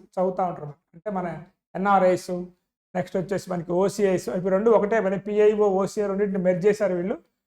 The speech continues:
So వీళ్ళు కూడా జేఈ మెయిన్స్ అనేది రాయొచ్చు. నెక్స్ట్ వచ్చేసి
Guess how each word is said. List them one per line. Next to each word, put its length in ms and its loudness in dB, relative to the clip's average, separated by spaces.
So 60 -8
వీళ్ళు 240 2
కూడా 100 8
జేఈ 180 6
మెయిన్స్ 240 -2
అనేది 280 2
రాయొచ్చు. 420 0
నెక్స్ట్ 220 0
వచ్చేసి 240 -2